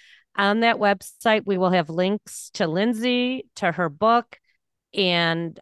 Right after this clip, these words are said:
other information about Lindsay that I think you'll find, uh, really fascinating. So thank you, Lindsay. And I hope that,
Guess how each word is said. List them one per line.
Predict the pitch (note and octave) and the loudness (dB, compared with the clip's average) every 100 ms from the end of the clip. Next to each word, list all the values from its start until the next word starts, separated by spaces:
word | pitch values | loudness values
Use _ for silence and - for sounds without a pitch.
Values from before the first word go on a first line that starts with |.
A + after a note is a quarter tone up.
| - | -4
other | F3+ F#3 | 0 0
information | F#3 F3+ - F#3+ E3 E3 - | -2 -4 -4 -4 -2 -4 -8
about | D3+ D#3 - | -4 -4 -2
Lindsay | D#3+ D3+ D3+ C#3 | -4 -4 -8 -6
that | D3+ | -4
I | D3 | -4
think | E3 C#3 | -6 -6
you'll | D3+ | -6
find, | C3+ D#3+ C#3 C3 B2+ - - | -4 -2 -2 -2 -6 -12 -12
uh, | C#3 B2 A#2 G#2+ | -6 -4 -4 -4
really | D#3 C#3+ | -4 -4
fascinating. | - C#3 A#2+ - G2+ F2+ G#2+ | -4 -4 -4 -8 -10 -10 -14
So | - G3+ | -4 -4
thank | F#3+ A#3+ B3+ B3 | 0 0 0 0
you, | C#4 | -2
Lindsay. | A#3+ A#3 A3 B3 C4 C#4+ - - - _ - | 0 -2 -2 -2 -2 -6 -12 -20 -20 _ -4
And | G#3+ G3 F#3 F3+ F3+ F3+ | 0 2 2 2 0 -4
I | - F3+ F3 F3 | -8 -4 -2 -2
hope | D#3+ A3+ A3+ A3+ _ _ | 0 2 2 -2 _ _
that, | G3+ F#3 F3+ | 2 2 0